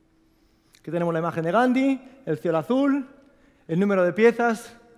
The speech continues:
Lo más correcto sería empezar por el centro, empezar por la nariz, hacer una espiral ascendente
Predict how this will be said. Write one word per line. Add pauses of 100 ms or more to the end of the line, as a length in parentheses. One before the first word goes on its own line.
(200)
Lo
más
correcto
sería
empezar
por
el
centro,
empezar
por
la
nariz, (920)
hacer
una
espiral
ascendente